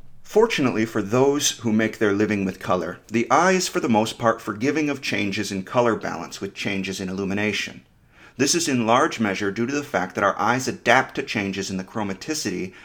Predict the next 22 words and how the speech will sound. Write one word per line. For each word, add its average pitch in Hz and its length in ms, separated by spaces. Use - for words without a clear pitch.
of 95 120
the 104 100
illumination 101 720
much 127 260
as 143 100
they 120 120
adapt 98 320
to 101 60
changes 90 440
in 90 80
intensity. 117 640
Amateur 190 380
photographers 123 840
who 104 180
use 113 320
outdoor 117 520
color 104 300
film 98 380
for - 220
artificially 110 680
lit 98 220
subjects - 500